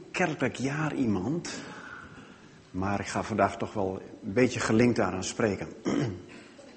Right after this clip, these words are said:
Advent, dat betekent, eh, verwachting. Jezus verwachten.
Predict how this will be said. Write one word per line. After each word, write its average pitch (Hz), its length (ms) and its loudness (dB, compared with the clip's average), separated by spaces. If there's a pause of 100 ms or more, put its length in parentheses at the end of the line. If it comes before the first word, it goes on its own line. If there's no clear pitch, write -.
(1700)
Advent, 190 300 8
dat 131 100 6
betekent, 104 560 6
eh, 98 200 2
verwachting. 101 680 2 (1500)
Jezus 120 640 4
verwachten. - 600 -4